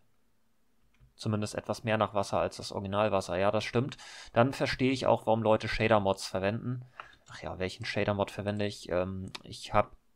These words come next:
natürlich Optifine wie, wie immer drin und als Shader-Paket habe ich Sildurs ausgewählt. So,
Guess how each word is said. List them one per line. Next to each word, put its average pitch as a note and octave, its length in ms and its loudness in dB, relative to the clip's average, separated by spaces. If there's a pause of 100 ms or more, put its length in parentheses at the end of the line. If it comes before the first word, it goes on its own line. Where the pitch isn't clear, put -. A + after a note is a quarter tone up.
(540)
natürlich G2 360 -4
Optifine G#2+ 580 -2
wie, G2+ 280 -6
wie G#2+ 120 -2
immer A2 220 2
drin A2+ 360 -2
und F#2 360 -8
als - 200 -10
Shader-Paket - 1200 -6
habe - 300 -2
ich - 400 -8 (320)
Sildurs - 1120 -4 (160)
ausgewählt. - 640 -8 (3000)
So, G#2 840 -6